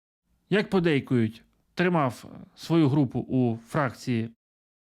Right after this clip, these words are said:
Б П П, тоді ще у Київській міській раді. Але тут прийшов дві тисячі дев'ятнадцятий рік.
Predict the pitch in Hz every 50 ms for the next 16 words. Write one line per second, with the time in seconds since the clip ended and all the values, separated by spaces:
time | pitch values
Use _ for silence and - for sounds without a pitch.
0 | _ _ _ _ _ _ - - - 139 139 131 - 135 - - 127 113 107 104
1 | - - 110 107 117 110 113 - - 117 113 - - 127 123 113 113 113 - -
2 | - 135 123 110 - - 131 120 117 - - 170 180 202 226 240 226 208 202 208
3 | - - - - _ _ - 190 214 233 226 233 302 311 311 - - _ - 175
4 | 175 156 - 220 233 185 165 139 196 175 - 160 143 143 139 135 143 143 131 -
5 | - - 131 110 101 - _ _